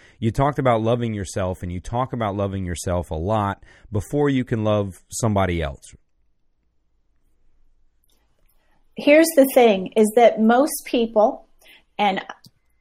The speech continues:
Speaker 2: I was guilty of it too, I did it too, I wanted to be loved. So I looked outside of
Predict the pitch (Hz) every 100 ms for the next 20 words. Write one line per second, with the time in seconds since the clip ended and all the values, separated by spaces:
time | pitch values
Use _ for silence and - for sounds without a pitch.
0 | _ _ - 196 226 254 226 - 262 269
1 | 269 240 240 240 - 277 277 214 185 208
2 | 233 240 269 233 190 - _ _ _ _
3 | - 220 269 262 240 240 254 254 262 226
4 | 220 - 254 214 220 214 202 196 185 147
5 | 180 - - - 214 - 214 214 254 262
6 | - - 208 254 294 - - 294 330 254
7 | 220